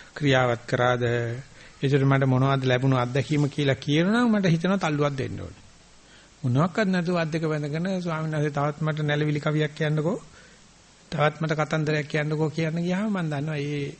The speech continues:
එච්චර උනන්දු කර යුතු කෙනෙක් නෙවෙයි. මා උනන්දු කරවන්න දන්නේ නැත්නම් මම කවුරුවත් උනන්දු කරවන්නේ නැහැ. ඒ නිසා ඒ ප්‍රශ්නෙට උත්තර දෙන්නෙම නැහැ.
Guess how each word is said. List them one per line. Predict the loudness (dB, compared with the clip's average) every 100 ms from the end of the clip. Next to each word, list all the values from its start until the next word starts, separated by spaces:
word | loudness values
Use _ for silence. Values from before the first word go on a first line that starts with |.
| -18 -10
එච්චර | -8 -4 -2 0
උනන්දු | 2 2 2 2
කර | 2 2
යුතු | 2 0
කෙනෙක් | -2 -4 -4
නෙවෙයි. | -6 -6 -8 -14 -20 -20 -20 -20 -20 -20 -20 -6
මා | -2 0
උනන්දු | 2 2 2
කරවන්න | 0 2 0
දන්නේ | 0 0
නැත්නම් | 0 -2 -4
මම | -4 -2
කවුරුවත් | -2 -2 -2
උනන්දු | -4 -6 -6
කරවන්නේ | -8 -12 -14
නැහැ. | -18 -20 -20 -20 -20 -20 -14
ඒ | -6
නිසා | -4 -2
ඒ | -2 -2
ප්‍රශ්නෙට | -4 -4 -4 -4
උත්තර | -6 -4 -4
දෙන්නෙම | -2 -2 -2 -2
නැහැ. | -6 -10